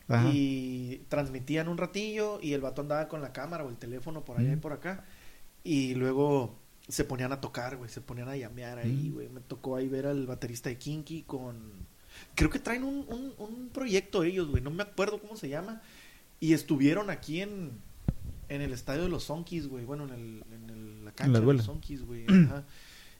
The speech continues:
Speaker 2: Eh, cuando fue el inicio de la, de la temporada.
Speaker 1: ¿Con el proyecto ese?
Speaker 2: Con el proyecto donde está el baterista de Kinky, está el Bugs, que era tecladista de, de Jumbo, está este güey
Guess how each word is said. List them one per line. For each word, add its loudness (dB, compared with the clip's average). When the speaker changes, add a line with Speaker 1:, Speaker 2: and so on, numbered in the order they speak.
Speaker 2:
Eh, -2
cuando -2
fue -2
el -2
inicio -4
de -2
la, -6
de -10
la -8
temporada. -6
Speaker 1:
¿Con 6
el 6
proyecto 6
ese? 10
Speaker 2:
Con 2
el 2
proyecto 2
donde -2
está -4
el 2
baterista -2
de -2
Kinky, -8
está -4
el -2
Bugs, 0
que -2
era 0
tecladista -4
de, -4
de -8
Jumbo, -2
está -6
este -6
güey -2